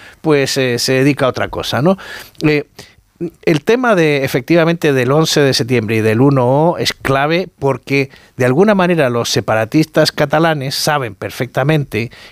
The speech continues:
que desde que están negociando, y lo sabe bien Esquerra porque sabe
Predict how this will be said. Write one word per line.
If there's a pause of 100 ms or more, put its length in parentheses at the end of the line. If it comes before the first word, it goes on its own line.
(120)
que
desde
que
están
negociando,
y
lo
sabe
bien
Esquerra
porque
sabe